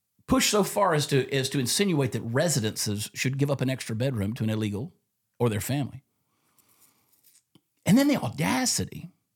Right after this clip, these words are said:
with everything else that's going on, you're going to, you're going to push for fifty-three million dollars in prepaid debit cards to hand out to illegals. Somebody just the other day said, "That's not happening. They're not giving prepaid debit cards to illegals."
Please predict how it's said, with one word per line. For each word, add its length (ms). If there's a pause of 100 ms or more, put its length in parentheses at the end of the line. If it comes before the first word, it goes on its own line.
(240)
with 80
everything 420
else 140
that's 160
going 240
on, 160
you're 100
going 280
to, 20 (280)
you're 100
going 120
to 60
push 200
for 120
fifty-three 920
million 640
dollars 400
in 100
prepaid 640
debit 260
cards 340
to 120
hand 460
out 320
to 140
illegals. 600
Somebody 380
just 280
the 140
other 140
day 180
said, 220 (340)
"That's 320
not 260
happening. 440
They're 180
not 260
giving 320
prepaid 540
debit 300
cards 320
to 120
illegals." 420